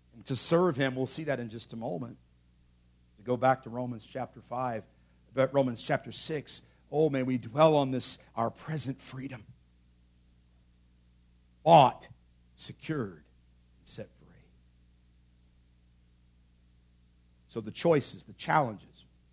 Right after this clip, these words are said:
verse nineteen. I mean, the choices, the changes, verse nineteen, the challenges. Number three. Verse nineteen, "I speak after, I speak after the manner of men because the infirmity of your flesh." Infirmity of your flesh.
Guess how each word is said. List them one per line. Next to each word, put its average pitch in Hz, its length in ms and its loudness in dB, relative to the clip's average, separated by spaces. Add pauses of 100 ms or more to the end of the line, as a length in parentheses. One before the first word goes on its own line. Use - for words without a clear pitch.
(180)
verse 117 180 -16
nineteen. 113 560 -10 (800)
I 123 60 -4
mean, 117 320 -4
the - 80 -20
choices, 165 500 0
the 117 80 -14
changes, 135 560 -6
verse 120 220 -10
nineteen, 123 460 -8
the 101 60 -12
challenges. - 800 -14 (220)
Number - 140 -20 (100)
three. 107 140 -20 (1200)
Verse 113 160 -18
nineteen, 107 340 -12
"I 110 120 -8
speak - 500 -4 (960)
after, 139 340 -6 (100)
I 135 80 0
speak 208 480 -6
after 160 260 -2
the 131 100 -6
manner 143 320 -4
of 117 140 -6
men 123 320 -6
because 127 320 -10
the 123 120 -10
infirmity 123 680 -10
of 101 160 -10
your 98 100 -20
flesh." - 680 -18 (1400)
Infirmity 120 600 -6
of 95 100 -12
your 98 100 -18
flesh. - 680 -18